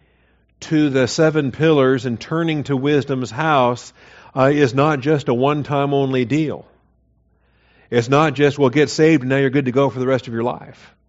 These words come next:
No, you need to get saved, and then you need to keep turning to wisdom. You need to be in the Word of God all day, every day. You need to constantly be learning, always growing,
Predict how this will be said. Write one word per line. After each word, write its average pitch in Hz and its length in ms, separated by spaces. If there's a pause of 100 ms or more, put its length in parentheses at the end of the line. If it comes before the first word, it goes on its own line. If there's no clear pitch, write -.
(640)
No, 120 420 (460)
you 139 120
need 175 140
to 143 80
get 127 220
saved, 143 680 (880)
and 139 180
then 143 180
you 156 100
need 170 240
to 139 80
keep 220 440
turning 135 500
to 131 120
wisdom. 117 640 (500)
You 147 220
need 185 160
to 151 80
be 139 180
in 175 140
the 202 80
Word 175 240
of 135 140
God 139 320
all 165 240
day, 175 240
every 131 200
day. 123 200
You 143 80
need 139 140
to 135 60
constantly 185 600
be 160 160
learning, 123 420
always 165 460
growing, 123 540